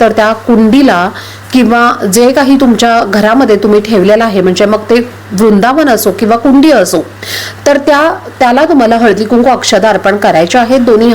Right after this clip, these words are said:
हात जोडून तुम्हाला माता तुळसीसमोर तुमच्या मनातील इच्छा व्यक्त करायची आहे आणि तुळशीला तुम्हाला एक अकरा प्रदक्षिणा सुद्धा मारायच्या आहेत.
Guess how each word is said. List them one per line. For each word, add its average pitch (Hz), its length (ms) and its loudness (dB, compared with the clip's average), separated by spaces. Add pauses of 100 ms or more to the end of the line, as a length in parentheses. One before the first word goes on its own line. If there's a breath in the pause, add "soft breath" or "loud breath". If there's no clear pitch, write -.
हात 269 260 -2
जोडून 226 380 2
तुम्हाला 185 380 0 (400 loud breath)
माता 214 280 0 (100)
तुळसीसमोर 247 840 2
तुमच्या 233 320 0
मनातील 226 420 0
इच्छा 233 320 -2
व्यक्त 190 300 -2 (100)
करायची 180 340 2
आहे 240 180 0
आणि 196 300 -2
तुळशीला 285 400 2
तुम्हाला 208 440 0 (640 loud breath)
एक 214 180 -2 (100)
अकरा 226 300 0
प्रदक्षिणा 202 640 0
सुद्धा 208 300 -4
मारायच्या 180 420 0
आहेत. 175 160 -2